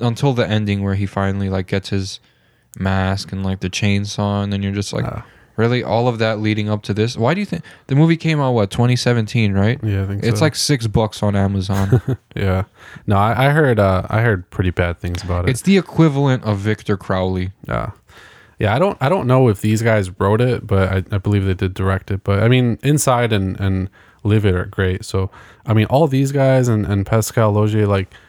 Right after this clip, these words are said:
Speaker 2: they're part of this whole, like, new extreme French wave of horror movies, which I think is, is definitely blowing up as well.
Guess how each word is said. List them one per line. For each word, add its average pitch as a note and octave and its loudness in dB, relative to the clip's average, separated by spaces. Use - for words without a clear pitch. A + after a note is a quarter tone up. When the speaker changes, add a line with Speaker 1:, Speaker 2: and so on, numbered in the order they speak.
Speaker 2:
they're A2 0
part C#3 0
of A2+ 2
this G#2 0
whole, A2+ 2
like, F#2+ 0
new G#2 2
extreme G#2 2
French F#2+ -2
wave G2+ 2
of G2+ -8
horror G#2+ 2
movies, A2+ 0
which G2 2
I G#2 2
think G#2 -2
is, F#2+ 0
is F#2 -2
definitely G2 0
blowing F#2+ 0
up F#2 -4
as F#2 -4
well. F#2 2